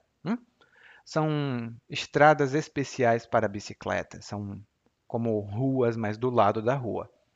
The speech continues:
Aqui no Brasil, normalmente as cidades grandes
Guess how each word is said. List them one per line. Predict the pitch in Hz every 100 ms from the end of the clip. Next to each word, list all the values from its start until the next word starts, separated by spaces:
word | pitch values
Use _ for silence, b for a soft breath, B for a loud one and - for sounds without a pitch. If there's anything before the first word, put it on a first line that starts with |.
| _
Aqui | 123 123 165
no | 160
Brasil, | 143 135 127 156 196 143 -
normalmente | 131 131 135 127 120 123 165 -
as | 123
cidades | - 120 110 110
grandes | 104 120 139 139 -